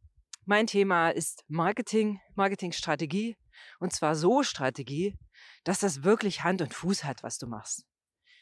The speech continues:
Das ist das, was mein Thema ist, ja? So. Und das heißt, wir sind jetzt hier bei Grund Nummer eins.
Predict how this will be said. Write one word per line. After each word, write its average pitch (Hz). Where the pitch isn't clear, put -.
Das 190
ist -
das, 196
was 156
mein 127
Thema 160
ist, -
ja? 156
So. 202
Und 151
das 160
heißt, 202
wir 190
sind 240
jetzt 247
hier 214
bei 165
Grund 277
Nummer 202
eins. 170